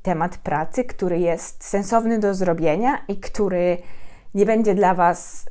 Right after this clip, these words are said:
strasznie ciężki. Tutaj powiem taką krótką anegdotkę. Moja pierwsza praca badawcza, którą miałam robić, dotyczyła martwych ptaków.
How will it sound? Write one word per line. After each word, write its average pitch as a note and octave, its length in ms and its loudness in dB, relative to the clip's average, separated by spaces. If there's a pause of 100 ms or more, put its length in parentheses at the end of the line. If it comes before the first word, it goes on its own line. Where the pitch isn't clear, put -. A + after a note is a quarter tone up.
strasznie F#3+ 480 0
ciężki. F#3 420 -2
Tutaj C#4 200 2
powiem C4 180 2
taką G#3+ 300 2
krótką G#3 380 0
anegdotkę. F3 500 0
Moja D4 220 -2
pierwsza A#3 320 -4
praca G3+ 280 -2
badawcza, D#3+ 480 -2
którą E3+ 320 -2
miałam G3 440 4
robić, F#3 260 0
dotyczyła E3 400 0
martwych E3+ 520 -2
ptaków. - 560 -2